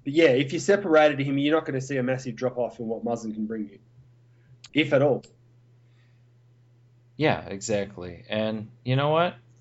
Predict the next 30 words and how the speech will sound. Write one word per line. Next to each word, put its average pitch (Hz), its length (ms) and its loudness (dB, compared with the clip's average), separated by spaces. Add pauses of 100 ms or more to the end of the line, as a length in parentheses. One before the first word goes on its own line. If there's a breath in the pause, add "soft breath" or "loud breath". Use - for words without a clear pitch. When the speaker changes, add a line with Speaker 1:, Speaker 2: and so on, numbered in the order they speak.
(540)
Speaker 2:
Here's 165 360 0
the 127 80 -16
thing. 127 360 2 (1400)
Like, 123 200 0 (560)
if, 123 200 -6 (160)
if 131 160 -2
Quick 180 260 0
goes 147 280 4
down 131 260 4
with 120 180 -2
injury, 143 480 -2 (2250)
I'm 160 220 0
fine 160 320 2
with 131 140 -4
Martin 131 340 -2
Jones 123 440 -6
taking 95 380 -8
over. 92 420 -14 (840)
Speaker 1:
Yeah, 127 140 -2
you're 127 140 2
Speaker 2:
And, 135 100 4
Speaker 1:
good 135 60 2
with 135 100 2
that? 143 140 8
Speaker 2:
and 139 80 2
them 151 220 2
not 139 260 0
missing 127 380 -4
a 107 40 -4
beat. 110 420 -10